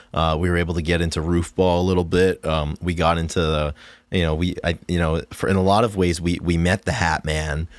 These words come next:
Uh, you know, we kind of explained, you know, the legend of the Hat Man to a lot of people, and, you know, how Kim Thayil has seemingly gotten tied up in a lot of this stuff for us. But, you know, it's one of those times, Ethan, like, we've kind of made the decision, like, whenever we get to see one another, like,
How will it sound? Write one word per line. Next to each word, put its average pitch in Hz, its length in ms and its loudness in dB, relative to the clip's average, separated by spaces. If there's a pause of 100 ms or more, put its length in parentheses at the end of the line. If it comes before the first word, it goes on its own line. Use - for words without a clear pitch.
(200)
Uh, 76 280 -2 (120)
you 87 60 0
know, 76 140 2
we 80 100 -2
kind 85 220 -2
of 80 60 -2
explained, 80 720 -2
you 82 120 -2
know, 80 120 0
the 76 120 -4
legend 80 320 0
of 73 100 -4
the 76 80 -2
Hat 80 260 -2
Man 76 240 -4
to 76 120 -8
a 76 40 -6
lot 76 200 -2
of 76 140 -8
people, 78 320 -4
and, 73 180 -4 (320)
you 71 80 -6
know, 71 60 -2
how 76 180 -2 (220)
Kim 95 240 0
Thayil 87 480 2
has 80 80 -2
seemingly 80 480 -2
gotten 78 520 0 (220)
tied 90 260 0
up 82 180 -2
in 82 80 0
a 80 80 0
lot 85 200 2
of 73 100 -4
this 80 140 -4
stuff 80 320 -2
for 80 180 -4
us. 80 260 -2
But, 76 260 -4 (340)
you 101 80 4
know, 101 60 4
it's 107 100 -2
one 170 120 4
of 226 60 6
those 247 120 2
times, 160 300 2
Ethan, 160 260 0
like, 123 120 2
we've 143 200 0
kind 196 180 2
of 156 80 -2
made 135 180 2
the 113 80 -2
decision, 98 380 0
like, 95 160 0
whenever 117 260 2
we 147 80 0
get 135 140 0
to 90 80 -4
see 90 220 -2
one 92 180 2
another, 90 380 0
like, 80 180 -2